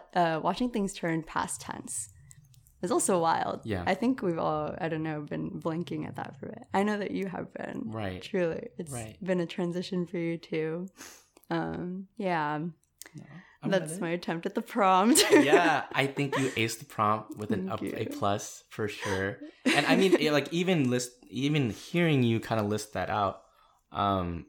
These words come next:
Speaker 2: as well, like, we, we are definitely gonna be talking about in-betweens a little bit.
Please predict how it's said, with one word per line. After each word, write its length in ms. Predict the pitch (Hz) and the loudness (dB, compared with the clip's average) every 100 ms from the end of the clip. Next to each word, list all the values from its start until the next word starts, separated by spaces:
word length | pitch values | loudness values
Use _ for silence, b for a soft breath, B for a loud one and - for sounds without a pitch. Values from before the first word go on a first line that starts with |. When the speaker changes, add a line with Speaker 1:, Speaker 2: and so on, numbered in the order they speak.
| - | -6
Speaker 2:
as 240 | 104 98 | -2 -2
well, 600 | 95 101 95 90 87 - - | 0 2 2 2 -2 -6 -4
like, 220 | 95 - - | -6 -6 -6
we, 300 | 113 113 98 107 | 0 0 -2 -8
we 100 | 127 | -2
are 60 | 110 | 0
definitely 320 | 110 113 110 | 2 0 0
gonna 140 | 107 98 | -2 -2
be 80 | 98 | -4
talking 360 | - 95 - 98 | -2 -2 -2 -4
about 240 | 92 82 | -4 -2
in-betweens 580 | 101 92 - 98 92 - | -4 -6 -4 -2 -2 -4
a 60 | |
little 220 | 90 92 90 | -4 -4 -4
bit. 320 | 90 90 | -2 -2